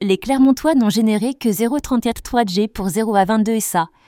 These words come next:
preuve qu'ils n'ont pas eu les armes pour renverser la vapeur, mais ils ont tout de même trouvé le chemin des filets. L'efficacité est donc de mise en ce début de saison,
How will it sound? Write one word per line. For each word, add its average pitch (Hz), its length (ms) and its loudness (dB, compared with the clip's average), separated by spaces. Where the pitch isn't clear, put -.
preuve 214 260 0
qu'ils 196 180 0
n'ont 185 140 -2
pas 277 200 -2
eu 330 60 2
les 233 220 0
armes 262 240 2
pour 185 180 -4
renverser 196 380 -2
la 185 100 0
vapeur, 180 500 -4
mais 208 180 4
ils 180 220 0
ont 190 60 0
tout - 180 -6
de 269 100 0
même 226 220 2
trouvé 220 300 -2
le 190 100 0
chemin 185 280 -2
des 175 120 -2
filets. 160 360 -8
L'efficacité 202 880 -2
est 240 120 2
donc 294 200 0
de 233 100 2
mise 269 260 2
en 294 40 0
ce 247 120 -4
début 196 280 -2
de 180 120 2
saison, 185 340 -6